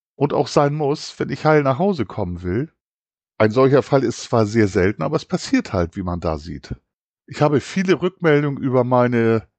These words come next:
Folge, Folgen zum Polizeiaustausch im Bereich des Orange County bekommen.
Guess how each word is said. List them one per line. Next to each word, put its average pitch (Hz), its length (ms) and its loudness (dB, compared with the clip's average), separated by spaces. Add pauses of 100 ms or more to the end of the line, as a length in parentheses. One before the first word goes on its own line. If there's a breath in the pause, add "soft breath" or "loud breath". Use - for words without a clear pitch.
(240)
Folge, 147 800 2
Folgen 151 720 2 (320 soft breath)
zum 135 220 -2
Polizeiaustausch 110 1400 0
im 110 300 -2
Bereich 110 640 2 (100)
des - 320 -4 (240 soft breath)
Orange 113 440 0
County 135 640 -2 (600)
bekommen. 127 560 0